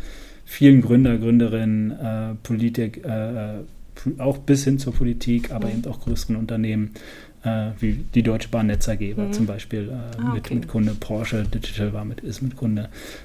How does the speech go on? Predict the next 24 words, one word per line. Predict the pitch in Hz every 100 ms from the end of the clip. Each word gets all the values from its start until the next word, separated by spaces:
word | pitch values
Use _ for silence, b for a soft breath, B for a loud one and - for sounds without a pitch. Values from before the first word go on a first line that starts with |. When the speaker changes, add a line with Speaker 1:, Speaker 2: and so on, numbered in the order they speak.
| -
Speaker 1:
Ähm, | - 113 110 107 101 123
also | 104 107 110 - - - - - - - - -
Speaker 2:
Ja, | 196
Speaker 1:
ganz, | - 127 - -
Speaker 2:
cool. | - -
Speaker 1:
ganz | 120 -
vielfältig | 123 117 107 104 101
und | 120 104 -
auch | 107
sehr | 113 110
international. | 101 98 98 113 104 113 - - -
Speaker 2:
Ja, | 170 131
also | - 180 190
wenn | 190 190
ihr | 190
Mitglied | 196 196 214 208
werden | 185 190 196 190 - -
wollt, | 190 185 196 - -
dann | 180 175
macht | 175 - 180
das | 165 -
gerne | 156 165 208 233 233
und, | 175 175 -
äh, | - 170